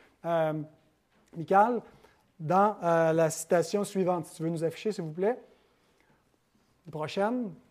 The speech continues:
t'en as skippé un. Suivez, s'il vous plaît. Donc, le texte hébreu, ça nous dit, « Tu l'as fait plus bas un peu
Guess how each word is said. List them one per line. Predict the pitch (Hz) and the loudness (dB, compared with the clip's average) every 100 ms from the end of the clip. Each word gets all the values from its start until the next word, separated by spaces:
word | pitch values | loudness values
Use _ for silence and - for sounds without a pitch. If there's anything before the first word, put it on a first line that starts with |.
| _ - | _ -14
t'en | 156 156 | -10 -8
as | 156 | -10
skippé | - - 190 175 160 | -14 -8 -6 -2 -2
un. | 202 285 | -2 -6
Suivez, | - - 180 175 214 | -12 -6 -2 2 2
s'il | 214 | 0
vous | 175 170 | -6 -4
plaît. | 190 269 - _ _ _ _ _ _ _ _ _ _ _ _ - | -4 -4 -10 _ _ _ _ _ _ _ _ _ _ _ _ -2
Donc, | 175 196 160 | 2 2 0
le | 165 | 0
texte | 269 262 226 | 0 2 4
hébreu, | 202 185 233 269 - | 6 6 4 2 -4
ça | - 185 | -8 -6
nous | 180 180 | -4 -2
dit, « | 175 247 262 - _ - | -2 -2 -2 -8 _ -6
Tu | - 320 | 0 4
l'as | 285 247 | 6 4
fait | - 294 | 4 0
plus | - 285 339 | 4 6 8
bas | 311 294 233 - - _ _ - | 10 8 6 -2 -16 _ _ -6
un | 233 254 | 0 0
peu | 254 277 262 | 2 2 2